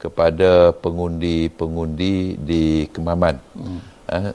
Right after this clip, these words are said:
terutamanya kepada masyarakat Kemaman. Dan, uh, saya rasa teruja apabila, uh, mendapat tahu bahawa calon, uh, yang kita ketengahkan, Mhm.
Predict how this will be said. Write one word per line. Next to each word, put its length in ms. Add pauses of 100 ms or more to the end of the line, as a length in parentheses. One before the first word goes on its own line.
(140)
terutamanya 640
kepada 480
masyarakat 560
Kemaman. 560 (800)
Dan, 480
uh, 240
saya 400
rasa 320
teruja 880
apabila, 960 (320)
uh, 480
mendapat 480
tahu 320
bahawa 640 (640)
calon, 800
uh, 560
yang 320 (160)
kita 240
ketengahkan, 720 (160)
Mhm. 480